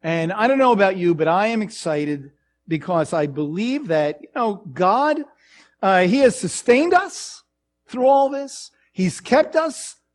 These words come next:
through all of this. And the goal isn't simply to be kept and sustained, but the goal is to continue in the mission,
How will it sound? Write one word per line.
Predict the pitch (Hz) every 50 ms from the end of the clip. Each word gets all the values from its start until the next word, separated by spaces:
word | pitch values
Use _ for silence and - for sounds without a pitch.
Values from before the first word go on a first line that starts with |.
| _
through | - 247 254
all | 247 240 233 233
of | 220
this. | 214 247 240 196 -
And | - 233 220
the | 226
goal | 175 180 254 311 339 339 269 226 226 240 - -
isn't | 254 254 214 214 269 247 -
simply | - - 277 269 240 254 240 220 214 208 196 214 - _ _ _ _
to | _ 226 220
be | 180 214 180
kept | - - 254 254 254
and | 269 247 226
sustained, | 175 - 214 - - - 277 285 311 285 185 147 127 117 - _ _ _ _ _ _ _ _ _ _
but | 202 196
the | - 214
goal | 170 139 165 214 247 294 320 254 214 185 - -
is | 190 165 165 160 160 151 - - _ _ _ _ _ _ _
to | - - 175
continue | - - 160 135 - - 254 277 277 277 277 262 254 262 262
in | 208 160 160
the | 160 151
mission, | 151 165 208 240 - - - 254 254 262 262 233